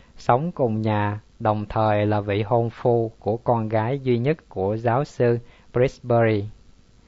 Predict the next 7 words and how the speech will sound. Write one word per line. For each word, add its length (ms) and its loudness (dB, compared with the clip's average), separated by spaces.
Do 200 2
đó 320 6
ta 280 4
biết 200 0
rằng 340 0
giáo 280 0
sư 400 2